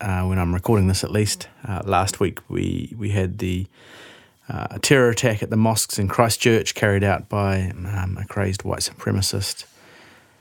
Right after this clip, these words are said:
Uh, resulted in the loss of so many innocent lives and, um, among the Muslim community.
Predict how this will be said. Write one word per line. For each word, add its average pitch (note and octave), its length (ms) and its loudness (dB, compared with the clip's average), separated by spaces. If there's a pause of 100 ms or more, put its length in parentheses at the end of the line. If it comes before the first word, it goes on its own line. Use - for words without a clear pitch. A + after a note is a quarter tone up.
(240)
Uh, - 60 -8
resulted G#2+ 380 4
in - 20 4
the G#2 80 4
loss G2+ 220 0
of G#2+ 60 -6
so A2 260 2
many G2+ 400 2
innocent F#2 340 -2
lives F2+ 540 0
and, F2 520 -2
um, F2 460 -4 (600)
among G2+ 220 4
the G2 40 6
Muslim G2 300 4
community. F#2+ 560 2